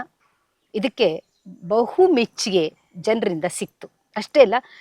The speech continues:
ಇಂಥದ್ದೊಂದು ವಿಚಾರಧಾರೆ ಎಲ್ಲರನ್ನು ತಲುಪಬೇಕು ಎನ್ನುವಂತಹ ಆಶಯವನ್ನು ಕೂಡ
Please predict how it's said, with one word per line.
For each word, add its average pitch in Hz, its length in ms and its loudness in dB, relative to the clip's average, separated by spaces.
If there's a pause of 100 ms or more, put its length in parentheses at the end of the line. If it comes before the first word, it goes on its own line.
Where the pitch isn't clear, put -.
(100)
ಇಂಥದ್ದೊಂದು 262 920 2 (260)
ವಿಚಾರಧಾರೆ 202 1000 2
ಎಲ್ಲರನ್ನು 226 720 0
ತಲುಪಬೇಕು 247 840 -2
ಎನ್ನುವಂತಹ 180 640 -2 (520)
ಆಶಯವನ್ನು 233 720 2
ಕೂಡ 175 200 -6